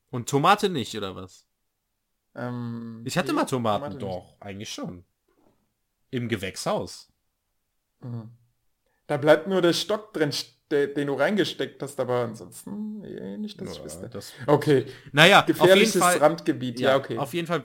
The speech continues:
Speaker 1: können wir nicht beantworten, wissen wir nicht. So.
Speaker 2: Wir wissen es nicht.
Speaker 1: Liebe Zuhörer, könnt ihr gerne googeln.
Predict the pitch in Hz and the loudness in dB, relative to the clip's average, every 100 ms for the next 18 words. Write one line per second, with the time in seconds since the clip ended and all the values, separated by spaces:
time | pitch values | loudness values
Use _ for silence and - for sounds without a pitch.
0 | - 170 185 160 - 110 131 135 131 123 | -4 -4 -4 -8 -10 -10 -6 -6 -6 -12
1 | 107 - 95 92 - _ _ - 101 - | -14 -14 -16 -18 -20 _ _ -14 -14 -12
2 | 147 135 127 120 120 - 113 107 - _ | -4 -2 -2 -6 -10 -10 -14 -14 -20 _
3 | _ _ - 160 185 190 180 175 - 151 | _ _ -10 -6 -4 -2 0 0 -2 -8
4 | 139 131 117 101 98 - | -6 -8 -8 -14 -14 -18